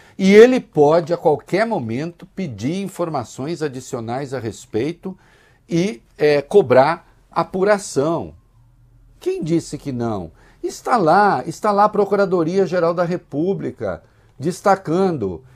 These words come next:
Destaco que o item cinco da citada cláusula dois sobre acolhimento da tri-, da, da Transparência Internacional na elaboração de relatório prevê relação de conteúdo para o treinamento em etapas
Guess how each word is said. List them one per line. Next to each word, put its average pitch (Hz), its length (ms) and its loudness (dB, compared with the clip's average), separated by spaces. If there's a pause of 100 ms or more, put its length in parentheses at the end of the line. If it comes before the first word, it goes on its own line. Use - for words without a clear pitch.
(220)
Destaco 220 680 2
que - 120 -6
o 202 140 -2
item 208 320 -4
cinco 202 500 -6
da 185 140 0
citada 185 380 0
cláusula 185 440 2
dois 170 300 0
sobre 180 180 -2
acolhimento 180 600 -2
da 180 80 2
tri-, 180 240 -4
da, 160 140 2
da 151 400 -2
Transparência 180 500 -4
Internacional 170 640 -2 (260)
na 196 220 6
elaboração 202 720 4
de 180 100 -2
relatório 156 800 4 (380)
prevê 190 460 8
relação 226 520 6
de 233 80 2
conteúdo 220 540 4
para 214 180 2
o 202 60 2
treinamento 196 720 0
em 196 80 0
etapas 185 720 2